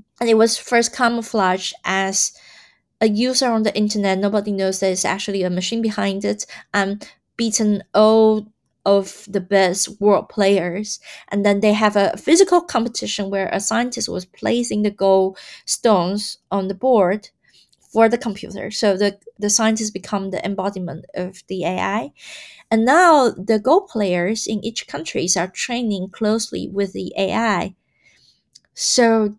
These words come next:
the A I also contribute to their achievement,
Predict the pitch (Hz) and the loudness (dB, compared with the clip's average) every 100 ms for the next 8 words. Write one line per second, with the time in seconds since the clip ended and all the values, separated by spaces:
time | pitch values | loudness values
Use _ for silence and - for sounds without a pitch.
0 | - 226 214 247 247 254 262 - - 240 | 2 4 4 4 4 4 0 -4 -6 -8
1 | 233 311 311 156 101 - - - - 208 | -4 -6 -4 -6 -6 -8 -8 -6 -2 -2
2 | 196 - _ _ _ _ 233 208 202 196 | -2 -8 _ _ _ _ 4 6 4 2
3 | 220 - 247 220 180 - - | -2 -2 -2 -4 -8 -12 -10